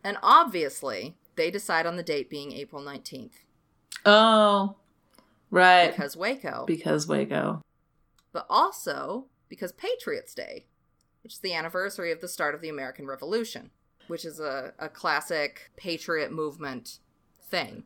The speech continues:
Speaker 2: Right. I'm a patriot 'cause I'm overthrowing the government. Patriots' Day.
Speaker 1: Mm-hmm.
Speaker 2: Waco. Oh my God.
Speaker 1: And, uh, April nineteenth, ninety-five.
Speaker 2: Hmm. That's the date you told me to remember, isn't it?
Speaker 1: Yeah.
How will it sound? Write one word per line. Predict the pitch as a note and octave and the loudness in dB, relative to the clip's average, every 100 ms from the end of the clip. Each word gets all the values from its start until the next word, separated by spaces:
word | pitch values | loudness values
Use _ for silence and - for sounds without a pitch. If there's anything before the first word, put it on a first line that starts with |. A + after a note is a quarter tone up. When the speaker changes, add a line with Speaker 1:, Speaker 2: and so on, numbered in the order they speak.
| _ | _
Speaker 2:
Right. | A3 F3+ F#3+ F3 D3 - | -2 6 8 8 6 6
I'm | F3+ | 6
a | F3 | 8
patriot | F#3 E3+ F3 C3 | 6 6 4 4
'cause | F3 | 2
I'm | E3+ | 2
overthrowing | D3+ D#3 D#3+ D3+ D3+ | 4 4 4 4 2
the | |
government. | C#3+ D#3 D3+ D3 C#3+ B2 - | 4 4 6 2 0 -2 2
Patriots' | F3+ F3 D#3+ D#3 | 4 4 2 2
Day. | E3 D#3 - E3 | 4 6 4 -2
Speaker 1:
Mm-hmm. | D#3 F#3 B3+ _ | -6 -6 -8 _
Speaker 2:
Waco. | - E3+ E3 D3+ C#3+ D#3 - | 2 4 4 2 2 2 2
Oh | F3 | 2
my | D3 | 2
God. | - E2+ F#2+ G3 - _ _ _ _ _ _ _ _ _ _ - | 0 0 0 -2 -6 _ _ _ _ _ _ _ _ _ _ -8
Speaker 1:
And, | F3+ E3+ E3+ | -2 0 0
uh, | E3+ D#3 D3+ D3 D3+ - _ _ _ _ _ _ _ - | 2 4 4 2 0 -10 _ _ _ _ _ _ _ -2
April | A3 C4+ B3 | 0 2 2
nineteenth, | A#3 A3+ - A#3 A3 F#3 - | 2 0 -2 -2 -2 -4 -6
ninety-five. | G3 G#3 G#3 - G#3 G3+ D#3+ C#3 - - _ _ _ - | -4 -2 -4 2 6 6 4 0 -8 -20 _ _ _ -2
Speaker 2:
Hmm. | C4+ B3 A#3+ G#3 G3 - - - - | 0 4 6 4 4 -2 -14 -20 4
That's | A#3 A3+ | 6 6
the | |
date | G#3 A3+ | 8 8
you | G#3+ | 8
told | G#3 F#3+ | 6 6
me | F#3 | 6
to | G3 | 4
remember, | F3+ F3 F3 | 4 4 4
isn't | F3+ F#3+ F3+ | 4 4 4
it? | D#3+ - - _ _ _ _ _ - | 2 0 -12 _ _ _ _ _ -2
Speaker 1:
Yeah. | F#3 C4+ F3 | 6 8 6